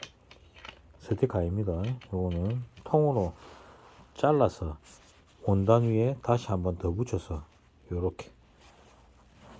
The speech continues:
요 나사선과, 아, 나-, 마개와 걸리지 않게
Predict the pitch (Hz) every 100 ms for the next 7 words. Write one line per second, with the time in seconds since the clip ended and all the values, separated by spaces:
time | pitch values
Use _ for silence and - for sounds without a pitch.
0 | - 92 85 85 82 82 - 95 - 95
1 | 92 107 120 95 90 - - - 104 -
2 | - - _ - 104 101 98 92 123 147
3 | - - - - - - - - - -
4 | - - - - - - - - - 92
5 | 107 104 82 - 113